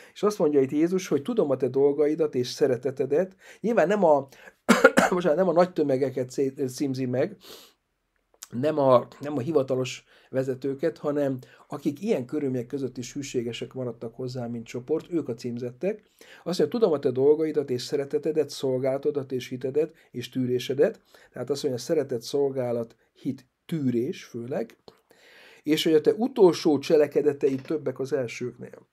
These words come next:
Ugye erre mondják azt sokan, és én is ezzel értek egyet, hogy, ö,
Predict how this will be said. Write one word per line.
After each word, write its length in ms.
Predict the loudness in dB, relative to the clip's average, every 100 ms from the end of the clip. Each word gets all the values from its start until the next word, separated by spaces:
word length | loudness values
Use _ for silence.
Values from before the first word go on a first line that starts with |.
| -20 -20 -20 -14 0
Ugye 120 | 2
erre 160 | 4
mondják 320 | 2 2 2 0
azt 120 | -2
sokan, 380 | -2 2 2 2
és 140 | 0
én 140 | -2
is 120 | -2 0
ezzel 240 | 0 2
értek 280 | 0 -2 -4
egyet, 360 | -2 -2 -4 -6 _ _ _ _ _ _ _ _
hogy, 380 | -12 -2 0 2
ö, 160 | 2